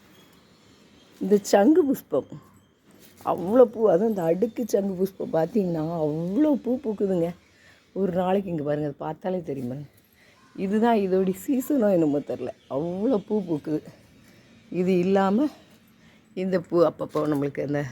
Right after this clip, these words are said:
ஒரு நூற்றம்பது ரூபாய்க்கு ஒரு ரோஸ் வாங்கினோமே, அதுவும் பூக்குது. அப்புறம் இதுலேருந்து நல்ல பெரிய தளிரா வந்து இங்க பாருங்க, பெரிய காம்பு இருக்கு. அது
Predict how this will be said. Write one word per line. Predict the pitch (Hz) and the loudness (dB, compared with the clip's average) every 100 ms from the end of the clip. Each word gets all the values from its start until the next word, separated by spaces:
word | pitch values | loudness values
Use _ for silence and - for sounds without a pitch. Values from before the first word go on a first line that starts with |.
| - - | -14 -8
ஒரு | 165 156 | -4 2
நூற்றம்பது | 175 - 165 160 165 | 0 4 2 4 4
ரூபாய்க்கு | 165 156 156 | 4 2 0
ஒரு | 143 156 | -2 0
ரோஸ் | 165 - | -2 -2
வாங்கினோமே, | 151 151 143 139 143 _ _ _ - _ _ 135 | -6 -6 -8 -8 -10 _ _ _ -20 _ _ -4
அதுவும் | 139 160 160 | -2 -2 -4
பூக்குது. | - 175 175 202 | -4 -4 0 2
அப்புறம் | 196 170 160 | 2 0 -2
இதுலேருந்து | 151 160 160 160 | 0 -2 -2 -4
நல்ல | 147 160 | -4 -4
பெரிய | 143 151 151 175 180 | -8 -6 -4 -4 -2
தளிரா | 143 143 165 185 196 170 | -2 -2 0 0 2 0
வந்து | 151 165 175 | 0 -2 -4
இங்க | 147 | -4
பாருங்க, | 139 135 147 | -4 -6 -8
பெரிய | 139 156 180 165 | -6 -4 -4 -2
காம்பு | 160 139 143 | -4 -4 -6
இருக்கு. | - _ - _ _ _ _ _ _ _ _ _ - _ _ _ _ _ _ - - _ _ _ _ _ _ _ _ _ _ _ _ _ _ _ _ _ _ _ _ _ _ _ _ _ - 147 | -8 _ -20 _ _ _ _ _ _ _ _ _ -20 _ _ _ _ _ _ -20 -20 _ _ _ _ _ _ _ _ _ _ _ _ _ _ _ _ _ _ _ _ _ _ _ _ _ -6 0
அது | 160 | 2